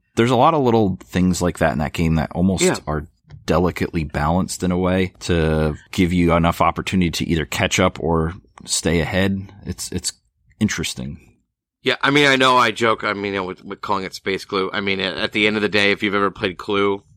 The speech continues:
Speaker 2: and you've ever done a logic puzzle, this game is if those two things had a baby, Clue and a logic puzzle. Um,
Speaker 1: Yeah.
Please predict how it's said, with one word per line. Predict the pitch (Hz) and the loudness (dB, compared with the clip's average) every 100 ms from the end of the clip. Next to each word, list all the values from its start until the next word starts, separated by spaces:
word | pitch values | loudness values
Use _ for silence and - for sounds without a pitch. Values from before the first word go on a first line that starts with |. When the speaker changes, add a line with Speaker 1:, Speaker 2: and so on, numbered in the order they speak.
| _ _ - - | _ _ -20 -10
Speaker 2:
and | 107 | -4
you've | 101 | 0
ever | 104 101 | 0 0
done | 98 | 0
a | |
logic | 92 92 92 92 | 0 0 -2 -4
puzzle, | - 101 95 101 _ - | -2 -2 -2 -8 _ -6
this | 104 - | -6 -2
game | 104 98 98 | 0 2 0
is | 92 92 87 | 0 0 0
if | 95 - | -2 0
those | 95 90 - | -2 -2 -2
two | 92 | -2
things | - 95 87 | 0 -2 -2
had | 90 82 | -4 -2
a | |
baby, | 82 87 73 71 | -2 -2 -4 -12
Clue | - 107 87 | -6 -2 0
and | 87 82 | -2 -4
a | |
logic | 85 90 - - | -2 -4 -4 -6
puzzle. | 90 78 73 _ _ _ _ | -6 -6 -14 _ _ _ _
Um, | 85 85 82 80 | -4 -2 -2 -2
Speaker 1:
Yeah. | 80 69 | -2 -2